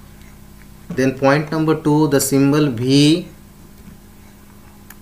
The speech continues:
L D cannot be subtracted from any number. So this symbol cannot be subtracted from any number. Here we have seen if the smaller,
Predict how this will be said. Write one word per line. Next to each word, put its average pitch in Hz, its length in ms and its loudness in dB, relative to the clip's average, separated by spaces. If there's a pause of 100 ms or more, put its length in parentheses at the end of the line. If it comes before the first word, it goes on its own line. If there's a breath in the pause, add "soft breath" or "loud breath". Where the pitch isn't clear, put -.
(140)
L 147 400 2 (880)
D 120 340 0 (180)
cannot 131 520 0
be 147 60 -4
subtracted 120 680 -8
from 110 320 -6
any 120 460 -6 (180)
number. 95 380 -10 (400 loud breath)
So - 100 -16
this 151 300 0
symbol 151 400 0
cannot 127 580 -2
be 156 160 0
subtracted 131 880 -8
from 120 300 -6
any 117 400 -6 (240 loud breath)
number. 98 340 -8
Here 127 320 2
we 135 140 0
have 127 240 -4
seen 139 400 -4 (260 loud breath)
if 135 160 0
the 143 100 2
smaller, 135 600 0